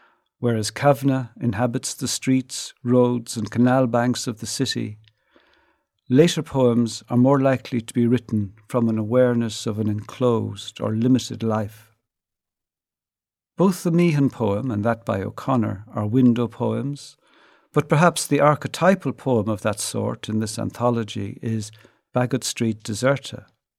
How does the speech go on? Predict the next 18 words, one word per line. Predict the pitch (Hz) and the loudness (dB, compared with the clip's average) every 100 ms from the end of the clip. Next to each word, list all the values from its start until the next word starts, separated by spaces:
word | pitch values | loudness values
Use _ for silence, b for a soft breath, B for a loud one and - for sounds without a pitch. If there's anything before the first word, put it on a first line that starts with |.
| - | -12
by | |
Thomas | 95 - 107 107 - | -12 -4 -2 -2 -4
Kinsella. | 127 123 - 110 95 101 _ _ _ _ _ _ _ _ _ _ _ _ _ _ | -4 -4 -6 -8 -10 -14 _ _ _ _ _ _ _ _ _ _ _ _ _ _
This | - 180 - | 0 0 2
is | 156 | 0
an | 160 | 4
early | 156 151 123 | 4 4 2
work | 107 98 - | 2 -2 -4
by | 104 | -6
Kinsella, | - 117 - 107 95 117 123 _ B B - | -4 -6 -6 -10 -10 -12 -16 _ B B -2
who | 156 | 4
went | 143 135 131 | 6 4 4
on | 123 135 151 | 4 4 -2
to | 123 | -2
write | 117 110 110 | 0 0 0
many | 117 123 139 110 | 2 4 2 0
Dublin-based | 113 104 110 104 101 104 - - | -2 -2 0 0 -2 -6 -8 -8
poems. | 110 92 85 92 - | -6 -4 -6 -12 -16